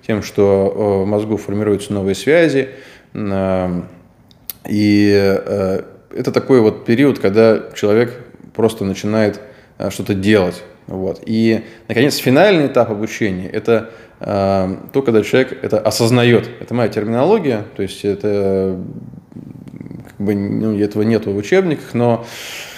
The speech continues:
э, осознание — это момент, когда, во-первых, с одной стороны, э, вы это понимаете.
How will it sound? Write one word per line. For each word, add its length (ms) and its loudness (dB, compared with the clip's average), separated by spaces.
э, 40 4
осознание — 640 6
это 180 4
момент, 320 2
когда, 240 4
во-первых, 440 4
с 80 -2
одной 280 4
стороны, 540 2
э, 420 -4
вы 240 4
это 140 0
понимаете. 720 2